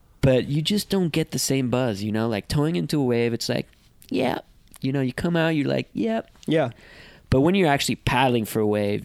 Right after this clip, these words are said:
Speaker 1: you're like, you're not sure if you're gonna make it. You take that steep drop. Like, I, I feel like that's, that's what it is all about, like, that steep drop.
Speaker 2: It's
Speaker 1: That's
Speaker 2: kinda
Speaker 1: what
Speaker 2: like
Speaker 1: excites
Speaker 2: someone's
Speaker 1: us.
Speaker 2: holding your hand as you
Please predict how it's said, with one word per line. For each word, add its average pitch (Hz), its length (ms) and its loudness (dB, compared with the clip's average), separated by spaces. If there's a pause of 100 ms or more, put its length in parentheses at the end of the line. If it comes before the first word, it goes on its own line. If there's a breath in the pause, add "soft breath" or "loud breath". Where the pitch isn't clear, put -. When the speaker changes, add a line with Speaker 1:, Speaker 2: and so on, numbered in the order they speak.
(160)
Speaker 1:
you're 107 380 -2
like, 95 320 -4
you're 131 120 2
not 160 220 0
sure - 200 0
if 123 80 -4
you're 123 80 -4
gonna 110 140 0
make 117 360 -2
it. 110 220 -4 (440 loud breath)
You - 180 -8
take 147 240 0
that 120 180 0
steep - 340 -4
drop. 104 340 0
Like, 95 160 -4
I, 113 120 -2 (100)
I 120 80 -2
feel 123 240 -2
like - 320 -4
that's, 104 300 -4
that's - 280 -2
what 117 140 0
it 107 100 0
is 101 160 -2
all 101 200 -2
about, 95 280 -4
like, 87 180 -8
that 98 200 -6
steep - 420 -8
drop. 98 320 -6 (560)
Speaker 2:
It's 202 200 -2
Speaker 1:
That's - 180 0
Speaker 2:
kinda 262 140 2
Speaker 1:
what 311 80 2
Speaker 2:
like 302 100 2
Speaker 1:
excites 202 120 2
Speaker 2:
someone's 226 240 2
Speaker 1:
us. 160 60 -4
Speaker 2:
holding 170 640 2
your 139 140 2
hand 135 640 0
as 127 320 -2
you 131 140 0